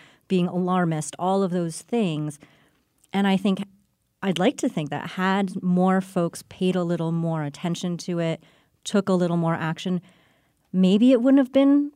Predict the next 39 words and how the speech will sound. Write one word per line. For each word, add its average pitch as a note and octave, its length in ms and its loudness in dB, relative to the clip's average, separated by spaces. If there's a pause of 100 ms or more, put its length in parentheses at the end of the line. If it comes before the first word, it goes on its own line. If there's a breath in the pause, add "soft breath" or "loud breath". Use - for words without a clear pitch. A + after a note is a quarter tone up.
the C4 100 0
way C4+ 160 4
it C#4+ 80 4
is, D4 160 0
but G3+ 180 0
I, F3 200 2
I F3+ 120 0
doubt D3+ 320 -4
it. F#3+ 220 0
I E3+ 60 -4
hate G3 220 -2
to G3 60 -4
say F#3+ 180 0
that E3 120 0
I D#3 40 -2
doubt D3+ 180 0
it C3+ 60 -6
because D#3+ 200 -6
I E3+ 80 0
don't E3+ 340 -2
think F3 180 -2
that E3+ 140 -6
there E3 80 -4
were D#3 140 -2
enough D#3 300 -4
people D#3+ 320 -6
who E3 160 -6
were D3+ 420 -4
raising D3+ 640 -6
the D#3+ 140 -6
alarm, C#3+ 540 -4 (100)
and D#3+ 160 -2
the D#3+ 40 -2
folks - 240 -6
that D#3 140 -8
were, D#3 240 -4
were D3 160 -6
being C#3+ 680 -6
poo-pooed. - 420 -6